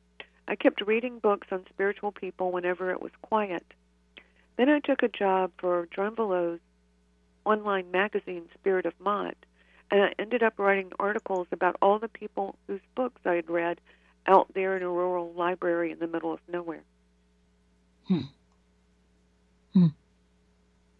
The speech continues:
Speaker 1: And that's sort of the cycle or the spiral that it makes, and we keep going through it because we're evolving. You can't evolve without revisiting different points in time and space. And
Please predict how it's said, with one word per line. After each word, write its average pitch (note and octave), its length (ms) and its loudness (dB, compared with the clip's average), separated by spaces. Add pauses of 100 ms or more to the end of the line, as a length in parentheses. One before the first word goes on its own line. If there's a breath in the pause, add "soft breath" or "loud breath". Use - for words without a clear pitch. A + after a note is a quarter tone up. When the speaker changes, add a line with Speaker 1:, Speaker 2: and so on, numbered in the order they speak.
(160)
Speaker 1:
And G3 120 -8
that's A#3+ 240 0
sort C#4 180 0
of D4 80 0
the A#3+ 120 2 (120)
cycle A#3+ 300 -2
or G#3+ 160 -4
the G3+ 120 -8 (160)
spiral A3 400 0
that F#3 160 0
it F#3 140 -10
makes, G3 420 -6 (120)
and G3+ 120 -6
we G3+ 140 -10
keep - 360 -6
going G#3 280 -4 (100)
through B3+ 260 0
it - 120 -4
because - 320 -8
we're G3 140 -2
evolving. F#3+ 580 -2 (840)
You G#3+ 120 -4
can't A#3+ 420 -2
evolve G3+ 540 2
without G3 340 -2
revisiting F#3 760 -6 (400)
different G3+ 340 -4
points G#3 380 -8
in F#3+ 160 -6
time F#3+ 300 -4
and F#3 100 -14 (160)
space. A3 240 -12 (2000 loud breath)
And G#3 160 0